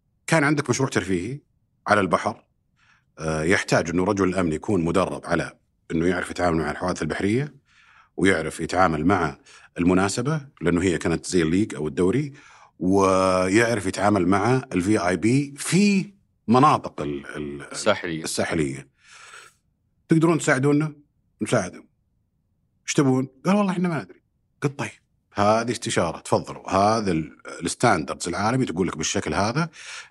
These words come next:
Speaker 1: أنت تعمل أماكن ساحلية بالشكل هذا، بالشكل هذا." تم تصميم ال-، الحقيبة التدريبية.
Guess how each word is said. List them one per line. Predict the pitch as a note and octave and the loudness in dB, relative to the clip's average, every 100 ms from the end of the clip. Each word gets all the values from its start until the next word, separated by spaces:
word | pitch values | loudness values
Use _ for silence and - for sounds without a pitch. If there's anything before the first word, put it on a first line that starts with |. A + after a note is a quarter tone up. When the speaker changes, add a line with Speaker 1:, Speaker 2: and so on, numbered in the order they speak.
| - | 0
Speaker 1:
أنت | G#2 | 2
تعمل | F#2+ G2 E2 D#2 D#2 | 2 0 0 -4 -4
أماكن | D#2+ F2+ F#2+ E2+ | -2 0 -2 -2
ساحلية | F2+ D#2 G2 E2+ | -4 -2 0 0
بالشكل | D2 - G#2 D#2+ | -2 -4 -4 -2
هذا، | G2 D#2+ | -2 -4
بالشكل | - A2 | -8 -8
هذا." | A2+ C#3+ D#3 | -6 -6 -2
تم | D#3+ A2+ | -2 -2
تصميم | A#2 - C3 D3+ D#3 F3 D3+ | -4 -2 0 0 -2 -2 -2
ال-، | F#2+ D#2 - _ - - - _ - | -4 -8 -16 _ -20 -20 -20 _ -14
الحقيبة | - - A2 G2 | -8 -4 0 -2
التدريبية. | D#2 D2+ D2 C#2+ C#2 C2+ C2+ | -2 -4 -4 -4 -4 -6 -10